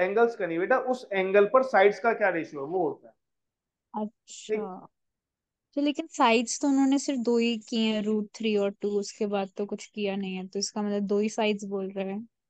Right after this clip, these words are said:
Speaker 2: बाकी तीसरी
Speaker 1: कहाँ?
Speaker 2: का क्या होगा?
Speaker 1: मतलब?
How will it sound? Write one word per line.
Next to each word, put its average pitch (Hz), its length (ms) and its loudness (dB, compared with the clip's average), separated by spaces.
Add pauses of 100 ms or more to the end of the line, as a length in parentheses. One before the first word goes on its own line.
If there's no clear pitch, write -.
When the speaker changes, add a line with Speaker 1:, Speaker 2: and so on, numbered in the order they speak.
(540)
Speaker 2:
बाकी 214 260 -2
तीसरी 214 120 -4
Speaker 1:
कहाँ? 190 220 4
Speaker 2:
का 214 120 -2
क्या 196 200 -6
होगा? 180 240 -10 (480)
Speaker 1:
मतलब? 170 460 2